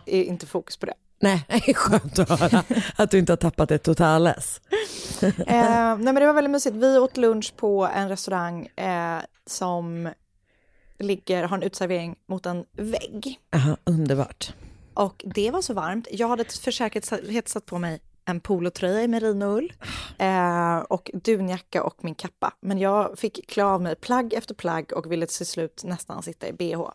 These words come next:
Speaker 1: Jag gjorde inte det, men hade jag kunnat så hade jag gjort det.
Speaker 2: En sån liksom stripppokerlunch.
Speaker 1: Exakt,
Speaker 2: Mm.
Speaker 1: precis det det var.
Speaker 2: <laughs> Härligt.
Speaker 1: Eh, nej, men det var väldigt mysigt. Eh, lunch är ju ganska praktiskt när man har ett litet barn.
Speaker 2: Just det.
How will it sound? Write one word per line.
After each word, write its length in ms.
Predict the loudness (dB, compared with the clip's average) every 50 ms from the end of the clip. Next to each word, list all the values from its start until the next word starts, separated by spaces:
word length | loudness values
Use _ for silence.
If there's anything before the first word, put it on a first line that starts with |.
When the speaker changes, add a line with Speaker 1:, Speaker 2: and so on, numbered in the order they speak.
| _ _
Speaker 1:
Jag 160 | 0 0 2
gjorde 200 | 0 0 -2 -6
inte 160 | -10 -10 -10 -14
det, 100 | -14 -14 -14 _
men 240 | -6 -4 -4 -2 -2
hade 200 | -2 -2 -2 -2
jag 80 | -6
kunnat 460 | -4 -4 -4 -2 -2 -4 -6 _ -14 -12
så 140 | -10 -8 -6
hade 140 | -4 -4 -4
jag 60 | -6
gjort 180 | -6 -10 _ 2
det. 60 | 2
Speaker 2:
En 60 | 4
sån 120 | 4 4 2
liksom 200 | 4 2 2 0
stripppokerlunch. 1600 | 0 -2 0 2 0 0 0 _ _ -14 -12 -6 0 0 0 0 4 4 6 8 8 8 8 6 4 0 -6 -8 -8 -8 -10 -12 -16 _ _ _ _
Speaker 1:
Exakt, 500 | -2 -2 -2 -6 -6 -6 -10 -14 0 4
Speaker 2:
Mm. 120 | 6 6 6
Speaker 1:
precis 220 | 6 4 0 -2
det 100 | -2 -6
det 60 | -6
var. 100 | -6 -8 _ _ _ _ -16 -8
Speaker 2:
<laughs> 240 | -8 -2 0 0 2 2
Härligt. 480 | 0 -2 2 2 0 0 0 _ 0 4
Speaker 1:
Eh, 40 | 6 8 8 8 8 6 6 4 4 2
nej, 60 | 2 2 4
men 40 | 6
det 100 | 6 6
var 80 | 6
väldigt 180 | 4 4 2 2
mysigt. 420 | 0 0 0 -2 -2 -2 -6 -6 -6 -4
Eh, 400 | -2 0 0 0 0 0 0 -2 -2 -4 -6 -6 -8 -8 -10 -12 -10 -2
lunch 440 | 2 4 4 6 4 4 -2 0 0
är 40 | 2
ju 340 | 2 2 2 2 2 0 -2 _ _ _ _ -2
ganska 200 | -2 -2 -2 -6
praktiskt 540 | -4 -4 -6 -6 -6 -8 -6 -6 -6 -6
när 80 | -6 -8
man 120 | -8 -6
har 280 | -6 -6 -6 -6 -6 -8 _ _ _ _ _ _ _ _ _ _ _ _ _ _ _
ett 140 | -6 -2 -2
litet 220 | -2 -2 -2 -2
barn. 160 | -2 -4 -4 -4 _ _ _ _ _ -18 -18 -2 4
Speaker 2:
Just 220 | 4 4 4 4
det. 160 | -2 -4 -4